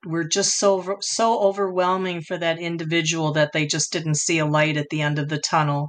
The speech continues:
And it's so sad. And that's like a debate that, uh,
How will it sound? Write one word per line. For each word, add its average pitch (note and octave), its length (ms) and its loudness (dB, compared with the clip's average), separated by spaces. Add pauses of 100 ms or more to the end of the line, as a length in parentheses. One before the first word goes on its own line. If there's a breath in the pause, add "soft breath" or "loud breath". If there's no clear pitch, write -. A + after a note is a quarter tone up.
(580 loud breath)
And G#3+ 80 -8
it's A#3 200 -8
so B3 140 -4
sad. D#3+ 480 0
And D#3+ 180 -4
that's - 400 -2
like F3 240 0
a D#3+ 100 0
debate F3+ 560 2
that, D3+ 460 2 (420)
uh, C#3 540 -6